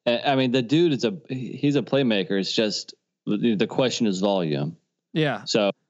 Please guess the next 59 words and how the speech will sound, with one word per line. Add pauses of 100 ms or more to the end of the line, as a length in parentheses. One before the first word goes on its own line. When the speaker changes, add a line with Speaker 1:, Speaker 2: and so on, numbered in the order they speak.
(120)
Speaker 1:
I,
I,
hey,
I
don't
mind
the
gamble.
Once
again,
I
said
the
same
thing
about
Pierce. (240)
You
know,
I
don't
mind
the
gamble
when
it's (560)
a
Gator.
Speaker 2:
Well,
I
think
Pierce
will
get
his.
The
question
is
right,
and
I'm
c-,
not
even
counting
on
Wright (280)
or
Wright,
uh, (160)
that
many
rushes,
but
as
long
as
he
can